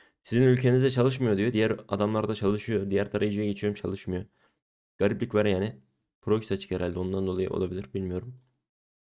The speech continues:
Onun da bir düzenlemesini yapacağız. Yeni kasalardan açıyoruz. Tekrardan arkadaşlar şu kasalar hoşuma gitti bir tık.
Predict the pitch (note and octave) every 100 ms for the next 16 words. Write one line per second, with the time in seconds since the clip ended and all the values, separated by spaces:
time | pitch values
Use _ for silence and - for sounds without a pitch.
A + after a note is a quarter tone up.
0 | _ _ _ _ _ _ - F#2+ F2+ F2+
1 | F#2 F#2+ F#2+ F2+ F#2+ G2 - F#2 G2+ A2
2 | A#2+ A2+ A2 G#2 G2+ G2 F#2+ F#2 G#2+ G2+
3 | G2 G2 F#2 F#2+ F#2+ - G#2+ - - G2
4 | G2 G2 F#2+ G2 G2+ - F#2+ -